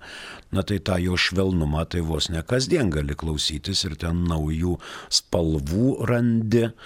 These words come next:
Ir matai, kaip žmogus puikiai valdo balsą ir tokia vizualistika yra nuostabi. Tai žiūrint kokią muziką. Žiūrint kokią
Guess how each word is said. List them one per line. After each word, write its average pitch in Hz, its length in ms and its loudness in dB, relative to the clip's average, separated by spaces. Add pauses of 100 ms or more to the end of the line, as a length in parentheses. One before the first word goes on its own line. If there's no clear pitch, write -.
(340)
Ir 85 360 -2
matai, 82 440 0
kaip 85 240 -2
žmogus 82 480 -2
puikiai 85 400 -2
valdo 78 540 -2 (180)
balsą 101 960 0
ir 80 320 -4 (400)
tokia 76 480 -4
vizualistika 82 1040 0
yra 92 240 -2
nuostabi. 80 640 -4 (560)
Tai 127 160 -2 (160)
žiūrint 135 400 0
kokią 139 320 -2
muziką. 139 540 -4 (640)
Žiūrint 110 560 0 (220)
kokią 85 500 -4